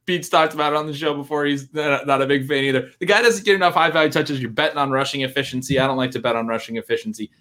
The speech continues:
I certainly have played him in some spots. I don't think against Chicago is, is the spot that I really wanna go for it.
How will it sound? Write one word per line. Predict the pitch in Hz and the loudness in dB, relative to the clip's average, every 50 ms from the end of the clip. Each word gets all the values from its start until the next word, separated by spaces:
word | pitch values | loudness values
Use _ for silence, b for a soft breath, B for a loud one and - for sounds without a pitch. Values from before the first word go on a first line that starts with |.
| _ _ | _ _
I | - 131 | -2 -2
certainly | 127 131 175 160 143 123 | 0 2 0 0 0 -2
have | 113 - - | -4 -4 0
played | - 143 147 143 | 4 4 6 6
him | 139 139 | 6 4
in | 139 | 2
some | 135 - 131 131 | 0 0 0 -2
spots. | 127 - - 123 123 123 123 - - | 0 2 4 6 6 4 2 0 0
I | 131 | 0
don't | 143 135 131 | 0 0 0
think | - 139 127 113 - _ _ _ _ _ - | 0 0 0 0 -2 _ _ _ _ _ -2
against | 131 120 127 123 120 - | 0 2 2 0 0 0
Chicago | 117 113 - - 120 120 123 120 120 117 | -2 0 2 4 4 4 4 4 4 4
is, | 117 107 113 120 - | 4 4 2 -6 -4
is | 123 120 110 110 | -4 -4 -4 -2
the | 117 113 | -4 -4
spot | 110 - - - 120 117 - | -4 -2 0 2 0 2 4
that | 123 | 2
I | 113 | 2
really | 107 101 113 127 131 131 | 4 4 4 6 6 8
wanna | 131 135 131 131 | 8 8 6 6
go | 127 135 127 | 6 6 4
for | 127 - 131 131 131 | 4 6 6 6 6
it. | 127 127 B | 6 2 B